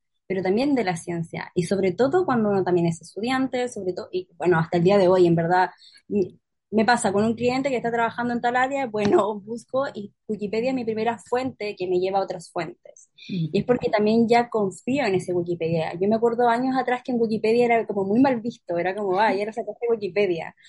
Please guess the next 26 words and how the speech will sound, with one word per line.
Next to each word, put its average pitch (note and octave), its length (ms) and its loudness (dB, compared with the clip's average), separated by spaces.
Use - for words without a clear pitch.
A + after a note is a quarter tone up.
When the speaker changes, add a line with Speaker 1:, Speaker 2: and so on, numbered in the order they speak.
Speaker 2:
Sí. C4 300 -4
Speaker 1:
Y, G3+ 180 2
y F#3 160 -2
claro, G3+ 280 6
ya G#3 160 0
no B3+ 120 0
lo C#4 100 4
veo D4 200 4
porque B3 460 -8
he B3 140 2
estado A#3+ 520 0
escribiendo G3 460 -4
en F#3+ 60 -2
Wikipedia F#3 440 -4
y F#3+ 140 -2
he F#3 200 -4
visto C#4 380 -6
lo F#3 160 -2
que F#3 80 -2
implica A#3 400 -4
y A3 100 -2
el F#3+ 120 -4
trabajo G3 380 -2
que G#3 80 -6
hay G#3+ 100 -2
detrás G#3+ 720 -2